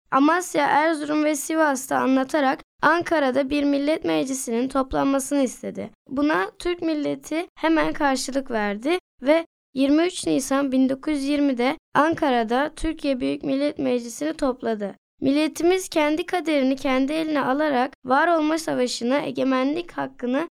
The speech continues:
kendisini kullanarak kazandı.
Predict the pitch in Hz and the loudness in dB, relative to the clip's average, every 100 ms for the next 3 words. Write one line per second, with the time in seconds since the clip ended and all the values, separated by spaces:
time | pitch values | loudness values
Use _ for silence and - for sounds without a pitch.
0 | _ - 262 269 262 - 320 320 302 294 | _ -2 2 2 0 -4 -8 -6 -2 0
1 | 285 320 294 302 339 - 247 247 233 220 | 2 2 0 0 -2 -4 -2 0 0 -2
2 | 214 | -6